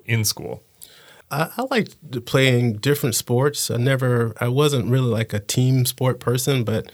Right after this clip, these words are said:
Speaker 2: you know, on after school and the weekends, played football, basketball, got into tennis at a, a pretty early age and started playing tennis.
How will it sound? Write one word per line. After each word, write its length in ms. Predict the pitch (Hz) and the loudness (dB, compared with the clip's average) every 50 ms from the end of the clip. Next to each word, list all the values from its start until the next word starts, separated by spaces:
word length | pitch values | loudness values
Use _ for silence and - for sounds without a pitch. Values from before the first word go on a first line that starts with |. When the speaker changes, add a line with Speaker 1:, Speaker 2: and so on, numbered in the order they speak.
| - - _ | -20 -12 _
Speaker 2:
you 100 | - 123 | 0 4
know, 440 | 117 117 117 117 117 117 113 120 117 - | 4 6 6 6 4 2 2 0 -2 -2
on 400 | 117 117 113 117 117 117 113 110 - | 0 2 2 2 2 2 0 0 2
after 260 | 123 123 127 127 - 123 | 2 2 2 0 -2 -4
school 420 | - - 135 131 127 127 123 123 | -4 -2 0 0 2 2 2 2
and 300 | 117 113 113 107 107 101 | 2 0 0 0 -2 -2
the 60 | 95 | 0
weekends, 540 | 110 120 123 123 127 127 123 123 123 120 - | 0 0 0 0 0 0 0 0 0 -2 -2
played 300 | - - 120 113 117 110 | -2 0 0 0 0 -2
football, 520 | - - 131 117 120 - 117 123 120 120 | -4 -4 -4 -4 -2 -2 0 0 0 0
basketball, 800 | 110 110 113 117 113 - - 110 - 107 110 117 117 113 113 117 - - - - - - _ _ - | -2 -2 -4 -4 -4 -4 -6 -6 -4 -4 -4 -2 -2 -4 -4 -6 -8 -12 -20 -20 -20 -20 _ _ -2
got 180 | - 113 113 117 | 0 2 2 4
into 380 | 113 113 107 - - 107 107 | 2 2 0 0 -2 -2 -2
tennis 460 | 104 - - - 120 117 120 120 113 - | -2 -2 0 0 2 4 2 2 2 2
at 120 | 113 110 | 2 2
a, 240 | 107 107 104 104 107 - | 2 2 0 0 -2 -6
a 100 | 117 110 | -10 -6
pretty 240 | - - 123 110 95 | -4 -2 -2 -2 0
early 340 | - 113 117 113 110 107 104 | 0 0 2 2 2 2 2
age 220 | 107 113 110 - | 2 0 0 -2
and 80 | 107 107 | -4 -4
started 280 | - 120 113 110 101 - | -2 -2 -2 -2 -4 -4
playing 260 | - 110 110 107 104 | -4 -2 -2 -2 -4
tennis. 440 | - - 110 113 120 123 123 - | -2 -2 -2 -2 -2 -4 -4 -8